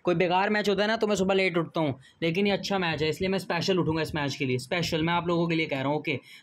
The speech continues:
सिर्फ आप लोगों के लिए, ठीक है। तो फटाफट आकर जुड़ जाओ, फटाफट मतलब wait करते रहो बस इस team की, and मैं post कर दूँगा दस मिनट पहले। तो बढ़ते हैं आगे, बात करें अगर हम इस match की, तो Always Ready versus डीसी में अगर आप tally करो तो naturally Always Ready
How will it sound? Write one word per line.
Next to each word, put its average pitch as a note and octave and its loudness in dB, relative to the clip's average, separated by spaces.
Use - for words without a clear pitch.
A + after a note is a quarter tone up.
सिर्फ G3 2
आप F#3 2
लोगों D#3 0
के C#3+ -2
लिए, C3+ 0
ठीक E3 -2
है। F3+ 0
तो F3 -2
फटाफट F3+ -2
आकर E3+ 0
जुड़ D#3+ 0
जाओ, F3+ 2
फटाफट G#3 -2
मतलब F#3 -2
wait F3+ 2
करते E3 -2
रहो E3+ 2
बस E3+ -2
इस E3 -4
team D#3+ 0
की, D#3+ -6
and E3 0
मैं D#3 -4
post E3 -2
कर E3 0
दूँगा D#3+ -2
दस D3 -4
मिनट D#3 -2
पहले। D3+ -2
तो E3 -2
बढ़ते D#3 -2
हैं F#3 0
आगे, E3+ 0
बात F3 0
करें F3+ 0
अगर F3+ 0
हम F#3 0
इस F3+ -4
match D#3 0
की, D#3 -4
तो F3+ 4
Always F3+ 0
Ready G3+ 2
versus E3 2
डीसी C#3+ 0
में F3+ 2
अगर F3 4
आप G#3+ 2
tally E3 2
करो F3 2
तो G3 -4
naturally G3 0
Always F#3 2
Ready E3+ 2